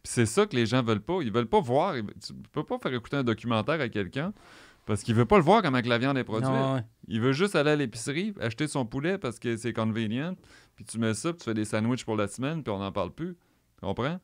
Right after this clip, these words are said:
Speaker 2: Mm.
Speaker 1: Mais c'est facile d'être vegan. C'est juste les
Speaker 2: Ouais.
Speaker 1: premiers, premiers deux, trois mois qui sont difficiles.
Speaker 2: Ouais. Mais c'est juste,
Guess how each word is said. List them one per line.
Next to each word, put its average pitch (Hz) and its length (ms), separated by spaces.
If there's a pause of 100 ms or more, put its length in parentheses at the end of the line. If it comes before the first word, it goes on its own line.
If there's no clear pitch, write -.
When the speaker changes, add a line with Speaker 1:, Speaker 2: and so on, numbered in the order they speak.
Speaker 2:
Mm. 135 260 (500)
Speaker 1:
Mais 107 140
c'est 120 200
facile 131 300
d'être 135 220
vegan. 113 520 (640)
C'est 107 220
juste 165 260
les 123 80
Speaker 2:
Ouais. 143 100
Speaker 1:
premiers, 131 460
premiers 135 400
deux, 135 180
trois 123 300
mois 165 180
qui - 100
sont 120 140
difficiles. 107 300
Speaker 2:
Ouais. - 400 (140)
Mais 185 80
c'est 254 180
juste, 320 320